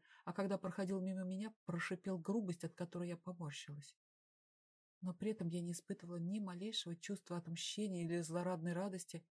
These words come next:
Я понимала, что это только начало долгого, выматывающего судебного разбирательства,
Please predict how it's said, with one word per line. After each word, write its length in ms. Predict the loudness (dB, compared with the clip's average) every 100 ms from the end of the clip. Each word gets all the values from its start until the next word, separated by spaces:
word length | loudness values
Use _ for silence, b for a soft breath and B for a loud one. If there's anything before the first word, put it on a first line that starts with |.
| _ _ _ _
Я 140 | -4 -2
понимала, 500 | 0 0 0 -2 -4
что 160 | -4
это 100 | -4
только 360 | -2 -4 -4 -4
начало 480 | -4 -4 -2 -2 -2
долгого, 720 | -6 0 2 2 0 -8 -6
выматывающего 840 | -2 0 0 -2 0 -2 -2 -2
судебного 560 | -4 -4 -2 -4 -2 -4
разбирательства, 800 | -4 -2 0 0 -2 -6 -6